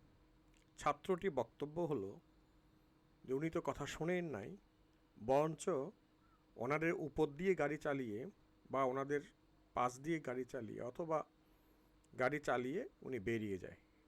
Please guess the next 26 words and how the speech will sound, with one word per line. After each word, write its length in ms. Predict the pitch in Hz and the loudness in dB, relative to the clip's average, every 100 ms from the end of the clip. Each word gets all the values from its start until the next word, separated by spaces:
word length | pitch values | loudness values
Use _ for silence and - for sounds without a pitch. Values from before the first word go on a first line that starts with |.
| - | -8
কিন্তু 460 | 170 175 190 143 - - - - _ - | -8 0 2 2 -4 -20 -20 -20 _ -10
আমরা 340 | 131 147 151 | -4 2 2
শুনেছি 440 | - 165 156 - | 0 -2 -2 -4
যে 120 | 151 143 | -2 -2
উনি 260 | 135 147 | 0 -2
ওই 240 | 139 143 143 | 0 0 0
গাড়ি 300 | 135 135 143 | 0 0 -2
নয়, 200 | 143 175 | -4 -2
অন্য 340 | 143 143 127 | -2 -2 -2
গাড়িতে 260 | 127 127 120 | -4 -6 -8
চলে 280 | 117 90 | -8 -8
গেছেন। 300 | - - - 156 - _ _ - _ _ - _ - | -10 -14 -18 -20 -20 _ _ -20 _ _ -20 _ -4
কিন্তু 160 | 170 | -4
ছেলেটি 420 | 170 170 165 190 | 0 2 2 4
অভিযোগ 400 | 175 139 170 180 - | 4 2 2 0 0
করে 220 | 143 127 | -2 0
ওনার 220 | 165 135 123 | -2 -2 0
গাড়িতে 560 | 123 127 131 - 120 - - _ _ - _ _ | 2 2 0 -2 -4 -4 -16 _ _ -20 _ _
ওনারা 280 | - 123 123 | -8 0 0
তিন 220 | 120 131 | 0 -6
চারজন 360 | 110 113 104 120 | -2 -2 -2 -4
আহত 320 | 104 120 113 | -4 -4 -4
হয়েছে, 400 | 98 104 85 - - - - - - - _ - _ - _ _ _ - - | -6 -6 -8 -12 -18 -20 -20 -20 -20 -20 _ -20 _ -20 _ _ _ -20 -2
ছেলেটির 340 | 180 160 170 | 0 2 0
বক্তব্য 480 | 135 127 - 98 90 | 0 -2 -2 -4 -4
অনুসারে। 420 | 82 82 - - | -6 -8 -12 -16